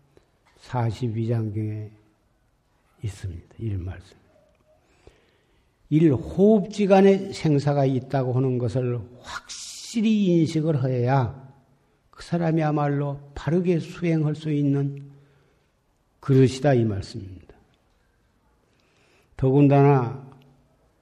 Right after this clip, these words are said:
오늘날처럼 지진이다, 태풍이다, 홍수다,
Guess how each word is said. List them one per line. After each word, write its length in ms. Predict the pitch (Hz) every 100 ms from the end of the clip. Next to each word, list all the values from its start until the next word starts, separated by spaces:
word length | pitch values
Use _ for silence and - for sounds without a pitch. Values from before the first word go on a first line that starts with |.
| _ _ _ _ -
오늘날처럼 1040 | 131 147 156 156 139 - 135 123 87 80 - _ _ _ _ _ _ _ _ _ _ _ _ _ _ _ _ _ _ _
지진이다, 880 | - 131 131 131 127 123 123 120 -
태풍이다, 640 | 135 131 127 120 113 113
홍수다, 760 | 107 120 113 - 110 101 95